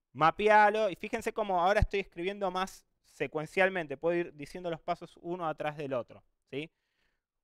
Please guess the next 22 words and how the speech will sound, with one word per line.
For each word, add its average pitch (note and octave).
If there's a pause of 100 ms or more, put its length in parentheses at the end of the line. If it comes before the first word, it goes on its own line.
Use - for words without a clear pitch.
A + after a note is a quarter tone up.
(380)
Cuando E3+
yo A#3
termino A3+
procesando, F3 (760)
eh, B2
el C#3+
feed, A#3 (2000)
lo D#3
que E3
voy, G3+
lo E3+
que F3+
voy G#3
a G#3+
hacer A3+
de G#3
vuelta A3
es -
armar F#3
otro G3
caño, A#2
¿sí? D3